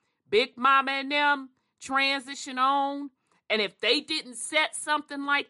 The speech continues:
this up, what usually happens, you have degeneracy in the family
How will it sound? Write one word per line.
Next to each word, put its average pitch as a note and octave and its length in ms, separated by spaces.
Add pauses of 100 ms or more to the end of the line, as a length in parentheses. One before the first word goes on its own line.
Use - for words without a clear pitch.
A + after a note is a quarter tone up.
this D4+ 320
up, D4+ 420 (3000)
what F#3+ 500
usually F#4+ 800
happens, A#3 960 (1800)
you G#3 240
have C#4+ 340
degeneracy C#4 880
in A#3+ 280
the C#4 80
family C4+ 840